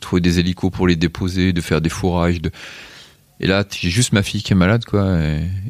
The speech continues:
et, euh, et je suis dans l'inaction totale, quoi. Et, et ça, c'est un des trucs, ouais, que j'ai vraiment eu du mal à gérer. Et je pense que c'est pour ça aussi, euh, que dès que j'avais une occasion de,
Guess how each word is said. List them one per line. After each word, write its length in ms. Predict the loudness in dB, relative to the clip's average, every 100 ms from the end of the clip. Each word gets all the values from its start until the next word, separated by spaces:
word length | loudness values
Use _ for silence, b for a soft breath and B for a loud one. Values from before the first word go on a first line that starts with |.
| -2
et, 300 | 2 4 4
euh, 320 | 4 2 -2 -4 -8 -10 -4
et 60 | -2
je 60 |
suis 120 | 0 2
dans 100 | 4
l'inaction 440 | 4 2 2 0
totale, 380 | 0 0 -2 -4
quoi. 180 | -6 -8 -10 -16 -18 -6
Et, 500 | 0 0 0 -2 -4 -6 -6 -8 -12 _ _ _ _ _ _ -6
et 60 | -2
ça, 140 | 0
c'est 120 | 2
un 60 | 0
des 120 | 0
trucs, 220 | -4 -2
ouais, 100 | 0
que 60 | 0
j'ai 80 | 0
vraiment 240 | 0 2
eu 40 | 2
du 80 | 0
mal 160 | -2
à 20 |
gérer. 240 | -2 -8 -12 -10 -6
Et 60 |
je 60 | 0
pense 160 | 0
que 80 | 0
c'est 100 | -4
pour 160 | -2 0
ça 100 | 2
aussi, 280 | 2 2 2
euh, 100 | 2 -2 _ _ _ _ _ _ _ _ _ -20 B B B B B
que 80 | 0
dès 60 | 2
que 60 | 4
j'avais 160 | 2 4
une 60 |
occasion 440 | 2 2 2 4 4
de, 400 | 6 6 4